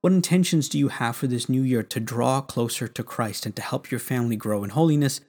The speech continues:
and grow closer to Christ? So set these intentions and hold them in your mind's eye as you pray. This novena is very simple.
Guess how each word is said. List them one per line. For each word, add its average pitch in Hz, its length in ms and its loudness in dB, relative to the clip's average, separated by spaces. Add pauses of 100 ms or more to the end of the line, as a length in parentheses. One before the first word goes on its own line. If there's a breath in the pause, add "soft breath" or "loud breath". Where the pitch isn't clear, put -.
(240 loud breath)
and 113 160 0
grow 110 340 2
closer 104 480 -6
to - 140 -10
Christ? - 240 -8
So 147 80 2
set 190 300 2
these 180 180 0
intentions 147 580 0
and 127 80 -2
hold 151 280 2
them 147 120 4
in 135 120 4
your 113 160 2
mind's 127 320 2
eye 110 240 0 (320 loud breath)
as 120 400 2
you 113 160 -2
pray. 101 360 -6 (680)
This 139 180 4
novena 151 300 8
is 120 180 -2
very 131 380 2
simple. 165 440 -4